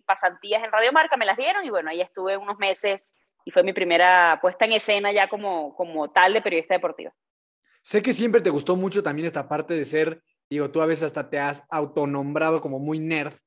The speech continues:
Speaker 2: en esta parte de la escuela y ser muy estudiosa y todo esto. ¿Esto viene de tu familia? ¿Viene nada más por una autoexigencia tuya? Eh, ¿de dónde crees que venga?
Speaker 1: Eh, yo creo que de la casa y de uno, ¿no?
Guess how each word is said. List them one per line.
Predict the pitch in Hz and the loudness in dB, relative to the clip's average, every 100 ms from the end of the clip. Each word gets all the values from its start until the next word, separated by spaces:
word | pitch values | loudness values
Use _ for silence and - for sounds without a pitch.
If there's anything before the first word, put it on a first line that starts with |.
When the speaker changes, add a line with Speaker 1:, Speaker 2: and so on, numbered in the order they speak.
| _ _ - | _ _ -10
Speaker 2:
en | 147 | -6
esta | 151 160 | -2 -2
parte | 156 160 | 0 0
de | |
la | 139 | -2
escuela | 123 165 165 156 147 | -2 -2 0 0 -4
y | 139 | -6
ser | 156 | -6
muy | 151 147 | -6 -6
estudiosa | 139 139 143 151 147 156 139 | -6 -8 -2 -2 -2 -6 -6
y | 135 | -4
todo | 156 156 | -4 -4
esto. | 160 165 _ _ | -4 -10 _ _
¿Esto | - 180 208 175 | 0 4 6 6
viene | 165 180 180 | 4 2 0
de | |
tu | - 135 | -2 -4
familia? | 131 147 185 190 190 180 185 - _ | -6 -6 -4 0 2 2 0 -8 _
¿Viene | - 147 160 165 | -14 -6 -4 0
nada | 160 | 0
más | 160 160 | 0 -2
por | 160 151 | 0 0
una | 151 | 0
autoexigencia | 156 147 131 - - 147 143 135 | -6 -8 -12 -12 -10 -8 -6 -2
tuya? | 165 175 180 165 165 - _ _ | 0 4 4 4 0 -10 _ _
Eh, | 139 135 | -2 -2
¿de | 143 | 0
dónde | 160 170 | 0 0
crees | 151 - | -4 -4
que | 147 | -4
venga? | 131 120 _ _ _ _ _ _ - | -6 -12 _ _ _ _ _ _ -4
Speaker 1:
Eh, | 240 | 0
yo | 262 | 2
creo | 381 | 4
que | 427 | 8
de | 494 | 10
la | 277 208 | 8 8
casa | 233 277 349 - | 4 4 2 0
y | 262 247 | -6 0
de | 226 220 | 2 2
uno, | 226 240 175 | 0 -2 -4
¿no? | 185 262 240 | -4 -4 -6